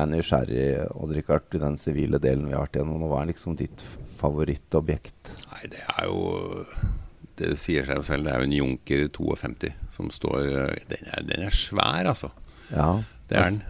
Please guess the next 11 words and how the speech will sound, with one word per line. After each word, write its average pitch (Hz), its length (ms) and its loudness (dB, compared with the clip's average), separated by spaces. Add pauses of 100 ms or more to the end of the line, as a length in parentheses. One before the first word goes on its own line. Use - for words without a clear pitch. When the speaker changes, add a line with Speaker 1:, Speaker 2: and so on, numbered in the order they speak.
(280)
Speaker 1:
En 117 100 8
Speaker 2:
Det - 100 4
var 104 80 12
Speaker 1:
tremotors 101 520 10
førkrigs, - 760 6
eh, 90 500 12
Speaker 2:
Ja, 85 100 8
ja. 120 160 4
Speaker 1:
sjøflysak. 98 1300 8 (140)
Speaker 2:
Fantastisk. - 840 -6 (320)
Ja. - 60 -12